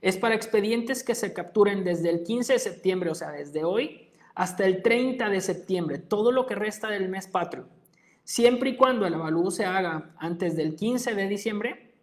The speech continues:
y la operación se firme antes del treinta y uno de diciembre de dos mil veintiuno, es decir, siempre y cuando se formalice antes de que termine el año. Si fuera el caso, el cliente puede aprovechar entonces la cero apertura y el cero avalúo con esta promoción temporal.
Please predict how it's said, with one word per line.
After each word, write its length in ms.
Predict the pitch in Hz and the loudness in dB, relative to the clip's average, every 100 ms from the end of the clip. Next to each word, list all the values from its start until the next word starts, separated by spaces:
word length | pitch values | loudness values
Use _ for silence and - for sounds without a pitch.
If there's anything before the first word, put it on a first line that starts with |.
| _ _ _ _ _ | _ _ _ _ _
y 100 | 190 | 0
la 120 | 202 | 2
operación 440 | 196 202 190 226 220 | 2 0 -2 -2 -2
se 100 | 233 | 0
firme 520 | 240 240 254 285 - - _ | 0 -2 -2 -4 -10 -20 _
antes 380 | 190 196 208 196 | -2 2 2 2
del 200 | 190 180 | 2 0
treinta 380 | 190 190 185 185 | -2 -2 -2 0
y 120 | 196 | 2
uno 240 | 214 214 | 2 2
de 140 | 208 190 | 2 0
diciembre 800 | 190 - 214 208 208 247 - - _ _ - | -2 0 0 2 -2 -2 -8 -20 _ _ -6
de 440 | 185 202 208 208 202 | 2 4 6 4 4
dos 160 | 185 | 0
mil 160 | 185 185 | 0 0
veintiuno, 520 | 190 180 160 139 131 | -2 0 0 0 -2
es 140 | 151 | -2
decir, 260 | 180 185 240 | -2 -2 -4
siempre 220 | 202 190 | -4 -4
y 20 | |
cuando 200 | 190 196 | -2 -2
se 100 | 202 | -4
formalice 580 | 190 175 170 196 208 214 190 | -4 -4 -2 -2 -2 -4 -4
antes 280 | 196 202 | -4 -4
de 100 | 196 | -6
que 100 | 185 | -8
termine 560 | 165 156 165 170 175 175 | -10 -10 -8 -6 -8 -8
el 140 | 165 156 | -4 -2
año. 260 | 143 139 | -4 -8
Si 200 | - 202 | -10 -8
fuera 300 | 185 220 247 | 2 4 6
el 100 | 269 | 4
caso, 420 | 254 233 269 294 - - _ - | 2 0 0 -4 -6 -20 _ -2
el 160 | 180 | 0
cliente 320 | 185 214 214 | 0 -2 0
puede 260 | 254 214 202 | 0 2 2
aprovechar 480 | 220 208 165 196 208 | 0 -2 -2 -2 -4
entonces 420 | 202 208 202 175 | -4 -4 -4 -4
la 140 | 156 | -4
cero 220 | 156 214 233 | -4 -4 -4
apertura 420 | 226 202 220 240 | -6 -2 0 0
y 80 | 208 | -2
el 140 | 170 | -4
cero 220 | 196 190 | -4 -2
avalúo 460 | 196 180 185 226 233 | 0 2 6 6 6
con 180 | 208 208 | 2 0
esta 220 | 208 220 | -2 -2
promoción 460 | 220 180 - 185 | -2 -4 -6 -8
temporal. 460 | 185 185 185 180 185 | -8 0 4 4 2